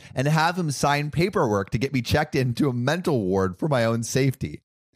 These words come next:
When I tell her she's overreacting and that I'm perfectly okay, it was just me zoning out and going on autopilot for the drive,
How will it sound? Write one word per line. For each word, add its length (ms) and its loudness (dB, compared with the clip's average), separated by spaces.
When 140 0
I 80 0
tell 260 0
her 120 0
she's 180 -4
overreacting 1000 0
and 120 0
that 80 2
I'm 120 -2
perfectly 600 0
okay, 600 2
it 60 0
was 140 2
just 160 0
me 120 2
zoning 460 0
out 300 2
and 100 -6
going 260 2
on 140 0
autopilot 720 2
for 60 -2
the 80 0
drive, 420 2